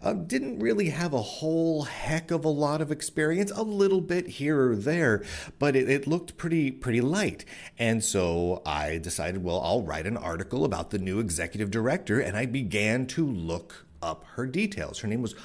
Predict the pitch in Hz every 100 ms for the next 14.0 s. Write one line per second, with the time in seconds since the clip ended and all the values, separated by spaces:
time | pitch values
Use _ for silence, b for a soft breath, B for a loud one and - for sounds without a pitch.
0 | B B - - 175 190 196 151 117 131
1 | 98 71 - - - B B B B 123
2 | 135 127 170 247 160 107 123 220 196 -
3 | - 120 117 120 113 107 B B B B
4 | 85 95 131 - - 92 135 131 90 98
5 | 123 117 127 131 87 104 196 160 85 90
6 | 92 98 110 101 87 113 113 78 82 95
7 | - 131 131 - 180 101 - - - 107
8 | 127 123 98 147 135 95 185 294 285 -
9 | 90 90 95 98 101 - B B B -
10 | 262 262 - 269 247 214 92 123 190 196
11 | 117 123 - 127 - 151 151 - 90 -
12 | 90 85 85 - - 190 202 170 78 62
13 | - B B - 156 151 196 226 202